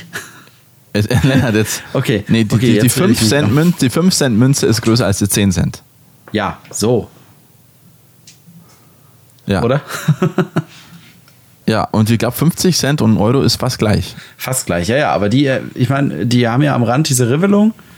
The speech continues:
Speaker 2: Ja, dass
Speaker 1: Ja, genau.
Speaker 2: man die, ähm, wenn man jetzt nicht gut sieht oder gar nicht sieht, äh, dass man die erkennen kann. Das finde ich gut und deswegen sind die Größenunterschiede ja eigentlich auch da. Aber das ist, äh, nicht stringent und das stört mich.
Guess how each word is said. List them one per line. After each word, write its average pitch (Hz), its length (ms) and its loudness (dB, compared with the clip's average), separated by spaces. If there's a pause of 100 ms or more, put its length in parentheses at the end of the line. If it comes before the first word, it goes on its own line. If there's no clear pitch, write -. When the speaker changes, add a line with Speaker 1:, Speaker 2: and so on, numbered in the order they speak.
(400)
Speaker 2:
Ja, 127 160 0
dass 135 120 2
Speaker 1:
Ja, 117 40 0
genau. 135 160 0
Speaker 2:
man 95 100 2
die, 120 120 2
ähm, 113 580 2 (260)
wenn 107 120 0
man 110 180 2
jetzt 110 240 0
nicht 127 380 0 (100)
gut 165 240 2
sieht 160 260 0
oder 104 200 0
gar 92 180 -2
nicht 156 160 0
sieht, 156 260 -2
äh, 117 160 -2
dass 104 200 -4
man 107 100 0
die 107 80 0
erkennen 120 320 0
kann. 185 280 0 (720)
Das 117 120 0
finde 113 200 2
ich 104 100 -8
gut 175 240 2
und 113 180 0 (480)
deswegen 104 320 0
sind 101 160 0
die 104 80 -4
Größenunterschiede 107 720 0
ja 98 80 0
eigentlich 98 260 -2
auch - 80 -4
da. 127 320 -2 (1400)
Aber 107 180 0
das 123 160 0
ist, 127 240 -2
äh, 117 200 0
nicht 123 180 4
stringent 110 460 2
und 101 140 2
das 95 100 0
stört - 240 -4
mich. - 200 -10